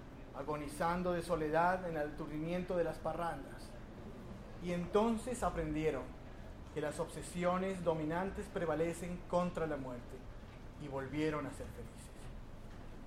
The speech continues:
con la certidumbre de que ellos seguirían amándose con sus naturalezas de aparecidos. Mucho después de que otras especies de animales futuros les arrebataran a los insectos el paraíso de miseria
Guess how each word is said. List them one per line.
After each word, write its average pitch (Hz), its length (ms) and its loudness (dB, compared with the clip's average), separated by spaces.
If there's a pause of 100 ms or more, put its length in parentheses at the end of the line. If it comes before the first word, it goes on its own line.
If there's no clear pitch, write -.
(180)
con 170 200 10
la 160 120 6
certidumbre 180 680 2
de 165 180 2
que 160 320 0
ellos 202 360 2
seguirían 147 420 -2
amándose 151 600 -2 (680)
con 143 180 0
sus 190 260 -2
naturalezas 160 640 2
de 160 40 2
aparecidos. 151 480 -2 (1300)
Mucho 226 440 4
después 165 480 2
de 151 100 -4
que 156 120 -2
otras 156 260 0
especies 156 480 -6
de 143 80 -2
animales 165 540 0
futuros 170 540 -2 (600)
les 151 140 -4
arrebataran 170 600 6
a 185 40 4
los 170 180 0
insectos 180 560 0
el 180 100 0
paraíso 156 420 0
de 165 80 -2
miseria 135 580 -6